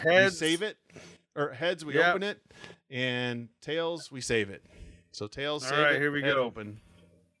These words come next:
Speaker 2: How about this one? <laughs>
Speaker 1: That's perfect.
Speaker 2: Yes.
Speaker 1: We got, again, tails.
Speaker 2: Tails. Oh, so we save it.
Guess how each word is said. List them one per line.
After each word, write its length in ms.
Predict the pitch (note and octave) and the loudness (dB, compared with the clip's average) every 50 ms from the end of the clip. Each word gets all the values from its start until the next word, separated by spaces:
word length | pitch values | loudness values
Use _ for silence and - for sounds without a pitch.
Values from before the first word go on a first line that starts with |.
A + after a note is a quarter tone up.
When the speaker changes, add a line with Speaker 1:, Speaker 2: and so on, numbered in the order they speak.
| _ _ _ _ _ _ _ _ _ _ _ _ _ _ _ _ _ _ _ _ _ - | _ _ _ _ _ _ _ _ _ _ _ _ _ _ _ _ _ _ _ _ _ -6
Speaker 2:
How 80 | G2+ | -4
about 80 | G2 - | -2 0
this 160 | - - C6+ C6+ | 2 2 4 4
one? 140 | C6+ C6+ C6+ C6+ C6+ C6+ C6+ C6+ C6+ C6+ A#5+ G#5+ A5 A#5 B5+ C6+ C6+ C6 A#5 G5 F5 E5+ F5 F5+ G5+ A5 A5+ G#5+ F#5+ E5+ D#5 D5+ D5+ D#5 D#5+ F5 F#5 G5+ G5+ G5+ F#5+ F5+ E5 D5+ D5 C#5+ C#5 C5+ B4+ _ _ _ _ _ _ _ _ - - - | 4 2 2 0 0 2 2 2 2 0 -2 -4 -4 -4 -2 -2 -2 -2 -4 -6 -8 -8 -8 -8 -6 -6 -6 -6 -6 -6 -4 -4 -4 -4 -6 -6 -8 -8 -10 -10 -10 -8 -8 -6 -8 -8 -10 -12 -16 _ _ _ _ _ _ _ _ -20 -12 -8
<laughs> 0 | - - - - D#3+ - - - - C#3 - - - - - - - - - - | -8 -6 -4 -4 -6 -6 -6 -8 -6 -6 -6 -8 -14 -16 -16 -16 -18 -18 -12 -10
Speaker 1:
That's 140 | A2 - B2+ A#2+ | -6 -4 -4 -4
perfect. 320 | G#2+ G2+ G2 F#2+ F#2 E2+ - - - _ _ _ _ - | -4 -4 -6 -6 -8 -10 -10 -14 -20 _ _ _ _ -4
Speaker 2:
Yes. 260 | B2 A#2+ A#2 A2 A#2 | -4 -2 -2 -2 -2
Speaker 1:
We 120 | B2+ C#3 | -2 0
got, 420 | C3+ D#3 D#3+ D#3+ F3 F#3 G3 - D#3+ | 4 6 8 10 10 8 8 6 4
again, 680 | D#3+ C#3+ C3 F#3+ A#3 B3+ A#3+ G#3 G#3+ A3+ B3+ A3+ - - _ _ _ _ _ _ _ _ _ _ _ _ _ _ - | 2 4 8 10 10 12 12 10 8 8 4 0 -4 -8 _ _ _ _ _ _ _ _ _ _ _ _ _ _ -2
tails. 600 | - A3+ A#3 A3 G3 F3+ D#3+ C#3+ C3 A#2+ A2 G#2 | 4 6 8 10 10 10 8 8 6 4 2 0
Speaker 2:
Tails. 840 | C3+ C#3 C3+ C3+ C3+ C3 C3 B2 A#2+ A#2 A#2 A2 G#2+ G#2 - - G2+ | -2 0 0 0 0 0 0 0 -2 -2 -4 -6 -8 -10 -12 -14 -12
Oh, 320 | - A#2 C3 C#3 C#3+ C#3 B2+ | -10 -8 -6 -4 -2 -2 -2
so 140 | A#2+ - C#3 | -4 -6 -10
we 80 | C3 | -10
save 300 | A2+ - B2 C3+ G3 A3 | -6 -4 -2 0 0 0
it. 180 | D#3+ A2 - | -2 -4 -6